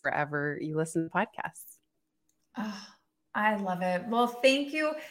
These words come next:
Speaker 2: so, so much for joining us for coffee. This was amazingly fun.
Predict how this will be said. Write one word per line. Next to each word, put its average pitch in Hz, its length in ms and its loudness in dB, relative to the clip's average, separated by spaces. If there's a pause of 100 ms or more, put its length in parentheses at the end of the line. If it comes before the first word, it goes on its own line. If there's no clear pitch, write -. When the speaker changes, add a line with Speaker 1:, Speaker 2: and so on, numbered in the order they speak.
(100)
Speaker 2:
so, 330 500 4
so 320 300 2
much 277 500 6 (160)
for 240 420 6
joining 226 440 0
us 226 180 2
for 254 120 0
coffee. 202 460 -2
This 190 220 -4
was 190 240 -4
amazingly 208 1000 2
fun. 170 520 4